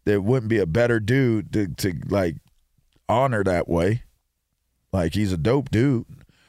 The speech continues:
But if you're asking me based off of the criteria of what I, I've seen and how people have gotten in or how they haven't gotten in,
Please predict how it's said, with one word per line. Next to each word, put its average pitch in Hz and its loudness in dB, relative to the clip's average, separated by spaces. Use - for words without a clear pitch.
But 104 2
if 98 0
you're 120 0
asking 131 2
me 123 2
based 123 0
off 120 2
of 107 2
the 95 0
criteria 120 0
of 95 -2
what 104 0
I, 104 2
I've 101 0
seen 127 0
and 90 2
how 113 2
people 107 0
have 87 -6
gotten 101 0
in 110 2
or 92 2
how 107 2
they 92 4
haven't 117 2
gotten 85 0
in, 98 0